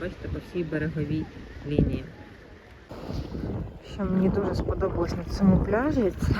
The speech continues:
ось ці рибки, які постійно плавають біля берега. А за ними дуже цікаво, е,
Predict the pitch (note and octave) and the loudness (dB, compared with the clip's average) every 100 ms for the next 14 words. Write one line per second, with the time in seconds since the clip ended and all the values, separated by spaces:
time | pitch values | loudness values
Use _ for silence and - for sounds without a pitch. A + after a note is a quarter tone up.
0 | - G#3 - - G3 F3+ A#3+ - B3 G3+ | 4 2 2 -2 0 2 0 0 2 2
1 | - - D3 - F3 F3 - E3 D#3+ D#3+ | 0 -8 -6 -2 0 -2 0 2 4 2
2 | D#3 - D#3 D#3 D#3+ D3 D#3 D#3+ - - | 0 -2 0 2 2 0 -2 -4 -4 -4
3 | - - - E3+ E3 E3+ F#3+ F3+ E3 F3 | -4 -6 -6 -4 0 2 2 0 2 2
4 | E3 D#3+ - - F3+ F3 D#3 D3+ - - | 2 -2 -4 2 2 4 0 -4 -6 -6
5 | - - | -6 0